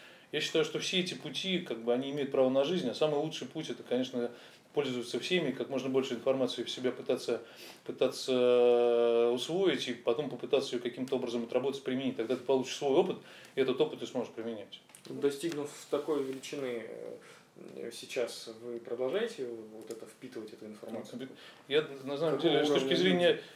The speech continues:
Speaker 1: если обсуждать лично мои ошибки, э,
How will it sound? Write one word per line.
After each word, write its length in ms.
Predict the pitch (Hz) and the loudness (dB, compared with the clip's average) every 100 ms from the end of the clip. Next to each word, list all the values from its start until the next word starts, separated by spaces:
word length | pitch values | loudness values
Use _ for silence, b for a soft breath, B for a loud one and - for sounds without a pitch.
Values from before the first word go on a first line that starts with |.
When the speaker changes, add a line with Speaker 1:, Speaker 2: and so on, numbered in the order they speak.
| - | 2
Speaker 1:
если 300 | 180 185 185 | 2 6 6
обсуждать 520 | 180 190 175 180 180 | 6 4 6 6 6
лично 240 | 185 - | 0 0
мои 220 | 160 170 165 | 4 8 8
ошибки, 460 | 156 233 - - 120 117 120 120 123 | 6 2 -4 -6 -4 -2 -2 -4 -4
э, 520 | 123 123 120 120 | -2 0 0 -2